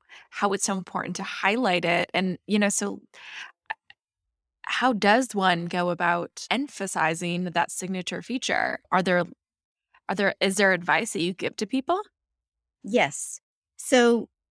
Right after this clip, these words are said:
Speaker 2: if you, there's a, also a principle, and it's present in architecture to music to so many different things, what's called background noise and signal to noise ratio.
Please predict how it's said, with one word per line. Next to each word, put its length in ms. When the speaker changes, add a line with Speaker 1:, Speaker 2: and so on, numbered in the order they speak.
Speaker 2:
if 300
you, 680
there's 380
a, 160
also 340
a 60
principle, 680
and 140
it's 200
present 480
in 120
architecture 960
to 340
music 760
to 580
so 180
many 180
different 260
things, 380
what's 180
called 340
background 680
noise 600
and 200
signal 520
to 160
noise 400
ratio. 600